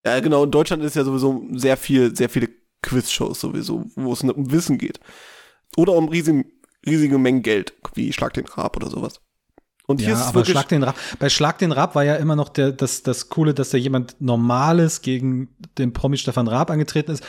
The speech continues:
Speaker 2: Inzwischen gibt's das ja auch nicht mehr, da ist ja auch nur noch Schlag den Star und dann treten zwei Promis gegeneinander an. Und auch hier, keine Ahnung, in den ganzen A-R-D-Shows, wenn Kai Pflaume das Quiz moderiert, da sind auch Promis.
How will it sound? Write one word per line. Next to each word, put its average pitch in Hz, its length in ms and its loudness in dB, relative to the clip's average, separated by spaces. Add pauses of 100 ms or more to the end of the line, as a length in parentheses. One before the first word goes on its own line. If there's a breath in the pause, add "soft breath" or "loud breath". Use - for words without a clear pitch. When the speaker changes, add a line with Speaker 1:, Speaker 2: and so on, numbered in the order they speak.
(140 loud breath)
Speaker 2:
Inzwischen 151 300 -2
gibt's 147 180 -2
das 139 100 -2
ja 139 80 -2
auch 151 80 0
nicht 151 120 -2
mehr, 147 100 2
da 135 100 2
ist 135 120 -2
ja 143 60 0
auch 131 100 0
nur 143 100 4
noch 117 220 0
Schlag 120 320 -4
den 127 120 0
Star 131 240 -2
und 131 100 -2
dann 123 120 -2
treten 131 300 -6
zwei 120 600 0
Promis 120 360 0
gegeneinander 98 460 -6
an. 101 180 -12 (500 loud breath)
Und 113 160 -2
auch 117 140 -6
hier, 117 120 -4
keine 120 180 -2
Ahnung, 123 380 0
in 123 100 -6
den 117 100 -2
ganzen 123 380 -2
A-R-D-Shows, 127 1080 0
wenn 123 120 -2
Kai 127 220 -2
Pflaume 131 760 2
das - 180 -6
Quiz - 260 -4
moderiert, 131 440 0
da 123 160 0
sind 123 200 -4
auch 143 200 -6
Promis. 143 720 2